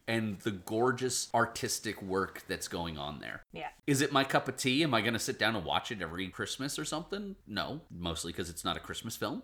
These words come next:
Speaker 1: but it's definitely an experience that I think most people should experience.
Speaker 2: Yeah, I agree.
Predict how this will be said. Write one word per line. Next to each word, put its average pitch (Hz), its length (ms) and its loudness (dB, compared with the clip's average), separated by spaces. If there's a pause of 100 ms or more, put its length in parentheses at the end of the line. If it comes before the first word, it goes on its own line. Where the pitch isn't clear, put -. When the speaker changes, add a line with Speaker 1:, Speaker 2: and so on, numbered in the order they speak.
Speaker 1:
but 175 400 8
it's - 220 2
definitely 139 440 6
an 120 60 4
experience 113 520 2
that 110 100 2
I 98 80 4
think 95 240 -6
most 90 200 -6
people - 220 -8
should - 280 -4
experience. - 520 -14 (180)
Speaker 2:
Yeah, 165 260 0 (180)
I 208 60 8
agree. 196 400 4